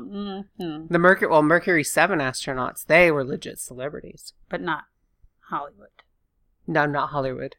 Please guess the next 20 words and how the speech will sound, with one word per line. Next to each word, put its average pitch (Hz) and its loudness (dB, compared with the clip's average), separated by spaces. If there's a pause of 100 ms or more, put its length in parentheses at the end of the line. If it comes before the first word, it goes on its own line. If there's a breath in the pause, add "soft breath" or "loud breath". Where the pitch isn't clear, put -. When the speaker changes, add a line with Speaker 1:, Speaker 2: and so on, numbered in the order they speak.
(160)
Speaker 2:
But 196 6
then 214 8
Speaker 1:
See, 202 6
Speaker 2:
music 240 4
Speaker 1:
so 202 6
Speaker 2:
industry 175 2
is 143 2
not 139 -2
Hollywood. 131 -2
Do 160 0
you 165 0
think 240 -2
this, - -6 (160)
you 170 -8
think, 220 0
like, 165 0
what 165 0
about 170 0
the 139 -4
Tonys? 160 -8